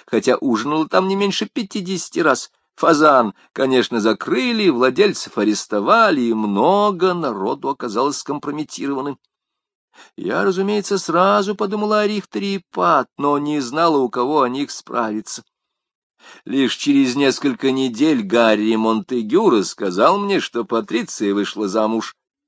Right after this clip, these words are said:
и уехала в Соединённые Штаты. А Рихтеру повезло, за две недели до облавы он вышел из тюрьмы и сразу же смылся из Англии,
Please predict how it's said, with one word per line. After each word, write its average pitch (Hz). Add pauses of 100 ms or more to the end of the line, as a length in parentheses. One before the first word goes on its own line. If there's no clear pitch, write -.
(260)
и 107
уехала 117 (720)
в -
Соединённые 117
Штаты. - (680)
А 127
Рихтеру 143
повезло, 120
за 117
две 135
недели 147
до 151
облавы 131
он 143
вышел 131
из 147
тюрьмы 143
и 113
сразу 120
же 156
смылся 123
из 143
Англии, 127